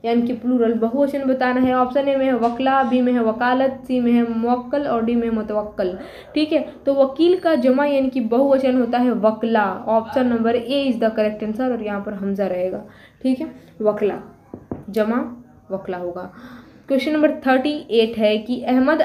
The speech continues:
आया होगा, इसमें आया होगा कौन सा फेल है। ऑप्शन ए में है माजी बईद, बी में है माजी मुतलक, सी में है माजी शकिया और डी में है माजी करीब।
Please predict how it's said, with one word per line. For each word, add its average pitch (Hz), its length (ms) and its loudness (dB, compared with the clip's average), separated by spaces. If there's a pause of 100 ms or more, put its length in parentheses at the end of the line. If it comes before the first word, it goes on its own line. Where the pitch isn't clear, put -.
आया 240 320 6
होगा, 247 640 4
इसमें 262 360 -2
आया 247 300 2
होगा 269 340 4
कौन 220 280 -2
सा 214 120 -4
फेल 190 280 -4
है। 180 180 -10 (680)
ऑप्शन 269 360 2
ए 320 40 -2
में 311 140 0
है 311 100 2
माजी 233 420 4
बईद, 254 320 4
बी 277 180 0
में 269 80 2
है 269 100 0
माजी 220 300 2
मुतलक, 277 400 0
सी 285 120 -2
में 262 100 4
है 233 80 2
माजी 196 260 -2
शकिया 247 400 -2
और 254 120 2
डी 254 120 4
में 254 100 4
है 247 60 2
माजी 214 360 -2
करीब। 202 380 -2